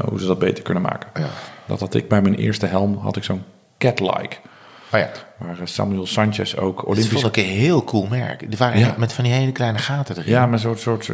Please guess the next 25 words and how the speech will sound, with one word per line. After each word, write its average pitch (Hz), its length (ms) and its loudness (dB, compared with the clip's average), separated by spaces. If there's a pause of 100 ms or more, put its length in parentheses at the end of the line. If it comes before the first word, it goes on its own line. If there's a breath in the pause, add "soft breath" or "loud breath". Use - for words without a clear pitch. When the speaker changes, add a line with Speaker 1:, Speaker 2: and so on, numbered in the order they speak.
Speaker 1:
ja, 98 120 2
weer 110 180 2
zo'n 123 120 2
honingraadachtig, 98 1040 2
Speaker 2:
Ja. 90 60 -4 (260)
Speaker 1:
eh, 85 40 2
maar 90 140 0
dan 98 360 0
allemaal 104 200 2
van 110 100 0
die 101 100 4
rondjes. 110 460 0
Speaker 2:
Euskaltel 98 580 4
reed 80 240 0
erin. 76 360 -2
Speaker 1:
Sammy 107 240 2
Sanchez 127 360 2
werd 107 160 -2
er - 80 -2
Olympisch 113 320 2
Speaker 2:
Ja. 92 60 -2
Speaker 1:
kampioen 107 360 4
mee 85 220 0
in, 85 80 -2
Speaker 2:
Ja. 87 80 2